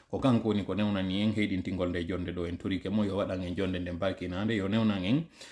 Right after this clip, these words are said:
seeden ɗo e hoore jam, yo ittan en andeji, yo wulonginan konko wondi e sawabu mi wawa yottinde ɗum ɗo no ɓuri e fewirde. Si mi yottini ɗum ɗo non, yo newnan on onon kadi accutuɓe haajuji moɗon fof hiiri ɗo, hiiridi e meɗen ɗo, ɓe tawata woɓɓe ɓe jango yaha e golle,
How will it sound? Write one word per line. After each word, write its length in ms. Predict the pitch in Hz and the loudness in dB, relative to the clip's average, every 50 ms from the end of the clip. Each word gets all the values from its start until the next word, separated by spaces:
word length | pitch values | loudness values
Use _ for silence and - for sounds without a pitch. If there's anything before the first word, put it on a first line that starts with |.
| - - - | -20 -16 -6
seeden 380 | - - 127 113 107 104 101 101 | 0 2 4 4 6 4 4 4
ɗo 140 | 92 92 92 | 2 2 0
e 20 | |
hoore 240 | 92 95 90 90 87 | 0 0 0 0 0
jam, 200 | 87 104 110 117 | 2 2 2 2
yo 100 | 95 90 | 2 2
ittan 320 | 104 107 - 107 98 90 85 | 0 0 0 -2 -2 -2 -2
en 140 | 87 80 80 | -4 -2 -2
andeji, 500 | 90 90 87 85 85 80 - - - 85 | 0 0 0 0 0 -2 -2 -4 -4 -4
yo 80 | 85 | -2
wulonginan 560 | 87 95 104 107 107 107 104 104 98 92 87 | 0 2 4 6 6 6 6 4 2 -2 -4
konko 280 | - 95 110 110 110 107 | -2 -2 -2 -2 -2 -2
wondi 240 | 101 101 92 90 87 | -2 -2 -2 -4 -4
e 60 | 85 | -6
sawabu 400 | - - 95 92 92 90 101 110 | -4 -2 -2 -2 -2 -2 -2 -2
mi 120 | 104 98 95 | -2 0 0
wawa 180 | 95 90 90 87 | 0 0 0 -2
yottinde 420 | 90 90 - - 85 87 85 - - | -4 -4 -6 -6 -8 -6 -6 -6 -6
ɗum 140 | 90 80 | -4 -4
ɗo 100 | 80 82 82 | -4 -4 -4
no 100 | 82 80 | -2 -2
ɓuri 260 | 101 113 101 85 76 | 0 0 0 0 -2
e 20 | |
fewirde. 580 | - - 87 82 80 76 76 80 80 90 104 107 | -2 -2 -4 -4 -2 -4 -6 -6 -6 -6 -6 -4
Si 140 | - - 90 | -4 -2 0
mi 80 | 95 | 2
yottini 380 | 104 117 113 - 107 101 95 95 | 2 2 0 0 -2 -4 -2 -2
ɗum 180 | 95 95 95 87 | -4 -4 -2 -2
ɗo 140 | 90 92 | 0 0
non, 260 | 110 123 113 107 110 - - - - - - - | 0 0 0 0 -2 -4 -8 -18 -20 -20 -6 2
yo 160 | 110 107 107 | 4 6 8
newnan 320 | 113 127 131 127 120 117 110 | 10 10 8 8 6 4 2
on 160 | 104 101 104 | 0 0 0
onon 180 | 107 101 98 | -2 -2 -2
kadi 200 | - - - 82 | -4 -4 -4 -4
accutuɓe 360 | 90 - - - - 95 92 87 | -4 -4 -6 -8 -8 -8 -6 -6
haajuji 440 | 98 104 107 95 104 98 87 92 | -4 -4 -4 -2 -2 -4 -4 -4
moɗon 340 | 95 92 92 92 82 82 87 | -4 -4 -4 -4 -4 -4 -6
fof 300 | - - 123 127 120 - - | -4 -2 0 0 0 0 0
hiiri 360 | 107 113 117 113 104 101 92 | 2 4 4 4 4 2 2
ɗo, 160 | 95 107 113 101 | 0 0 0 0
hiiridi 380 | 95 104 101 104 95 82 95 | 0 0 0 -2 -2 -4 -4
e 60 | 90 87 | -4 -2
meɗen 400 | 98 98 95 90 85 87 87 85 | -2 -2 -2 -2 -2 -2 0 0
ɗo, 180 | 113 123 127 - | 2 2 2 2
ɓe 140 | 98 92 | 0 -2
tawata 280 | - 107 98 95 - 98 | -2 0 0 0 0 -2
woɓɓe 240 | 95 101 - - 101 | -2 -2 -2 -2 -4
ɓe 220 | 82 87 87 90 | -4 -4 -2 0
jango 260 | 92 95 95 92 95 | 0 0 0 0 0
yaha 220 | 90 92 85 85 87 | -2 -2 -2 -2 -2
e 40 | 82 | -2
golle, 320 | 90 117 110 104 101 107 | 2 2 4 4 2 0